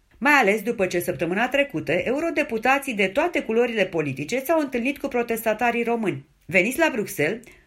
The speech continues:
cu expoziție de fotografii de la protestele masive din iarna anului două mii șaptesprezece. România în stradă, vrem justiție, nu corupție,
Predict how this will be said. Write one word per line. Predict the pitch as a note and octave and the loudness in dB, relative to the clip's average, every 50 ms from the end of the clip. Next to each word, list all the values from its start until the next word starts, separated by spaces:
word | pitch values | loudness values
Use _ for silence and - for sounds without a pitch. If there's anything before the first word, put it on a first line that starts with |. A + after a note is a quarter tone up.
| _ _ _ - | _ _ _ -2
cu | - E4+ | 0 2
expoziție | E4 D#4+ E4 - D4+ D4+ D4 F4+ F4+ G4+ F4 | 2 2 0 -2 0 2 2 2 2 2 4
de | C#4 C#4+ | 4 4
fotografii | C#4 A#3+ G3 - F#3+ D#3+ D#3 D#3+ E3+ - C#4 C#4 | 4 2 0 0 0 2 2 2 2 2 0 0
de | D4+ | 2
la | C#4+ C4+ B3 | 2 2 2
protestele | - A#3 A#3+ A#3+ - D4 - - C#4+ C#4 C4 | 0 0 -2 0 -2 -2 0 0 0 2 2
masive | A#3+ A3 G#3+ G#3+ - C#4 C4 A#3+ | 0 0 0 0 0 2 2 2
din | G#3 G#3 G3 | 2 2 2
iarna | G3 A3+ A#3+ A#3 A3+ A3 | 2 2 2 2 0 -2
anului | G3+ G#3+ G#3 G#3+ G#3+ A3 | -2 -2 -2 -4 -4 -2
două | G3 G#3+ G#3 G3+ | 0 0 0 0
mii | G#3 G#3+ | -2 -4
șaptesprezece. | G#3 - - A3 G3 - - C3+ C3+ - - C#3 C#3 C3+ C3 B2+ B2 A2 - - | -2 0 0 0 -2 -2 -4 -6 -6 -4 -4 -4 -4 -4 -4 -6 -8 -10 -10 -8
România | - D#3+ D#3+ D#3 D3 C#3+ E3 G3 G#3 F3+ | -6 -4 -4 -2 -2 -4 -2 -2 0 0
în | C#3+ C#3 | -2 -4
stradă, | C#3 - F#3+ A#3 C4+ C4 D4+ D#4 D4+ - - - _ | -4 -2 0 2 2 2 2 0 0 -2 -10 -20 _
vrem | - F#3 B3+ C#4+ C4 | 0 4 4 4 4
justiție, | G#3+ D#3+ D#3+ D#3+ - A#3+ B3 B3+ - B3 A#3 A3+ | 2 -2 -4 -4 -4 -6 -6 -2 0 2 2 2
nu | A3 A3+ A3 | 0 -2 -2
corupție, | A3 C4 C4+ C4 F#3+ - - - C#3+ C3+ C3+ | 0 0 2 2 0 -2 -4 -4 -4 -4 -4